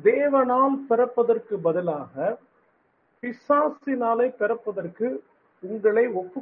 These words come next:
கொடுத்திருக்கிறீர்கள் அப்படின்னு அர்த்தம். So, இதுதான் நம்மளுடைய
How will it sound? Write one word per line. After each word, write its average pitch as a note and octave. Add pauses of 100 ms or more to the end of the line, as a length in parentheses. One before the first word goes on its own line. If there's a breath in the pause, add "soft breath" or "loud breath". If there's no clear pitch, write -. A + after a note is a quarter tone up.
கொடுத்திருக்கிறீர்கள் F#3+ (760)
அப்படின்னு E3+
அர்த்தம். D#3 (2000)
So, C4+
இதுதான் A#3+
நம்மளுடைய G#3